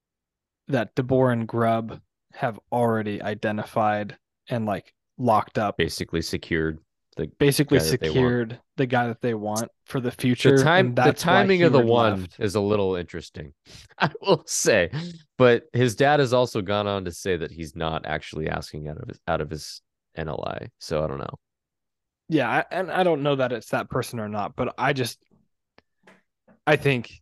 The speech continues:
Speaker 1: DeBoer and Grubb have their guy. Sam Hayward knows it. Sam
Speaker 2: Yeah.
Speaker 1: Hayward left, and, like, it's a matter
Speaker 2: Yeah.
Speaker 1: of time. And when it comes out, I think it's something that we're all gonna be very excited about in terms of who's coming in. And
Speaker 2: Right.
Speaker 1: I'm sure that we'll have a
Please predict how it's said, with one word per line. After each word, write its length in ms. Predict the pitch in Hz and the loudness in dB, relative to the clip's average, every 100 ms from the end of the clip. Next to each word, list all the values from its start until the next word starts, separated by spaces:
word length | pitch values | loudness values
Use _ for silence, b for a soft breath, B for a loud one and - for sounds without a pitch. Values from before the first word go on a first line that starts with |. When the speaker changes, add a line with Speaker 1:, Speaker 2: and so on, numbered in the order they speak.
| _ _ | _ _
Speaker 1:
DeBoer 340 | 127 120 131 123 | -4 0 2 2
and 140 | 113 | 0
Grubb 300 | 120 117 104 | -2 -2 -2
have 320 | - 123 113 | -4 -4 -4
their 120 | 120 113 | -6 -6
guy. 460 | 110 104 101 110 - | -6 -6 -8 -12 -16
Sam 300 | - 131 120 | -8 -2 -2
Hayward 300 | - 120 110 107 | 0 2 2 0
knows 280 | 107 104 | -2 -2
it. 180 | 107 - - | -4 -6 -8
Sam 240 | - 117 90 | -4 -2 0
Speaker 2:
Yeah. 100 | 78 | 0
Speaker 1:
Hayward 180 | 101 101 | 0 -4
left, 480 | 101 101 - - - - | -2 -2 -4 -12 -14 -6
and, 120 | 131 | -4
like, 240 | 110 104 - | -4 -6 -8
it's 160 | 131 120 | -6 0
a 20 | |
matter 260 | 117 123 | 2 2
Speaker 2:
Yeah. 20 | 110 | 0
Speaker 1:
of 80 | - | -2
time. 440 | 131 127 127 120 b b b b - | 0 2 0 -2 b b b b -8
And 100 | 123 | -4
when 100 | 117 | -4
it 80 | - | -2
comes 300 | 131 117 110 | -2 0 0
out, 220 | 110 - | 0 -2
I 100 | 117 | -8
think 220 | - 113 120 | -10 -8 -8
it's 140 | - | -4
something 300 | 120 117 110 | -6 -4 -6
that 120 | 104 | -4
we're 140 | 107 107 | 0 0
all 80 | |
gonna 160 | 107 107 | 0 -4
be 140 | 104 | -6
very 260 | 98 113 110 | -4 -4 -4
excited 420 | - - 135 123 | -2 0 0 0
about 360 | 117 113 110 - | 0 0 -2 -4
in 100 | 117 | -6
terms 260 | 123 113 | -6 -6
of 140 | 107 - | -8 -6
who's 300 | 135 117 - | -4 -4 -4
coming 320 | 120 110 107 | -6 -4 -4
in. 320 | 110 110 110 _ - _ _ _ _ - | -4 -4 -8 _ -20 _ _ _ _ -4
And 240 | 113 110 | -2 -2
Speaker 2:
Right. 180 | 98 76 117 | -4 -6 -4
Speaker 1:
I'm 140 | 110 | -2
sure 220 | - 123 | 2 2
that 120 | 107 | 2
we'll 140 | - - | 2 0
have 400 | 110 98 98 - _ - | 0 -2 -4 -8 _ -6
a 300 | 120 107 | -4 -4